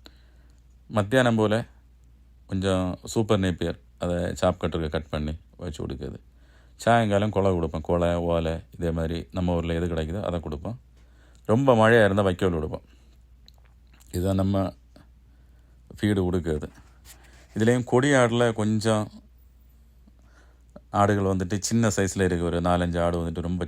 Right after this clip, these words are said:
சின்னது, நாலு மாசம், மூணு மாசம், நாலு மாசத்துக்கு இடையில உள்ள ஆடுகள். அது, அதுகளுக்கு என்னன்னா சாப்பாடு கரெக்டா கிடைக்கல, மற்றதெல்லாம்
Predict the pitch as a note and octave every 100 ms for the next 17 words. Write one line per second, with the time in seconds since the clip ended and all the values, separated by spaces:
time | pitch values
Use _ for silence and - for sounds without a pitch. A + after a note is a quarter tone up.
0 | - E2 D#2 D#2 - E2+ E2+ D#2+ D#2+ -
1 | E2 - F2 F2 E2+ E2+ F2 E2 E2 E2
2 | E2+ D#2+ D#2+ D#2+ D#2 D2+ D2 D2+ - -
3 | - - _ - F2 G2 G2+ G2 - _
4 | - F#2+ G2 G2 G2 G2 G2+ F#2 A2 A2
5 | G2+ F#2 F#2 F#2 F#2 F2+ F#2 F2 E2+ F2+
6 | F#2 F#2+ F2+